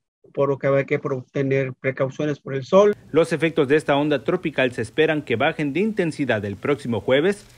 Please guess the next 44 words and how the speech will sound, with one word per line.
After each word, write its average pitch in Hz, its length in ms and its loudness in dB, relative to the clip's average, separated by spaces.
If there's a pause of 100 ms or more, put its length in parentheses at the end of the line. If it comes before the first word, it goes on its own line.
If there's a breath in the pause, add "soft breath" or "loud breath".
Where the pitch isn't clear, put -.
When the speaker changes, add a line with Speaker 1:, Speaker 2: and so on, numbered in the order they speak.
(260 soft breath)
Speaker 2:
pero 98 180 -6
ya 135 200 -2
para 110 140 -4
el 95 80 -8
viernes, 165 440 0
de 107 100 -6
nueva 143 340 2
cuenta, 127 440 -2 (220 soft breath)
se 226 220 2
pronostica 202 640 0
la 196 100 4
llegada 131 460 0
de 107 100 -2
otra 123 400 0
onda 127 360 -2
tropical 180 680 0
que 110 120 -2
dejará 107 360 -2
fuertes 113 420 -2
lluvias 175 380 2
durante 104 360 -2
el 95 80 -6
fin 139 200 2
de 135 120 4
semana. 95 440 -4 (240)
Speaker 1:
El 165 120 12
jueves 208 320 12
ya 214 180 12
pasan 208 280 4
los 170 100 2
efectos, 220 520 4
pero 185 180 6
el 160 60 2
calentamiento 180 600 4
diurno 190 520 8
y 170 80 4
el 156 120 0
canal 175 300 4
de 170 80 6
bajas 165 280 2
presiones 190 460 6
va 151 120 10
a 151 40 2
continuar 147 480 2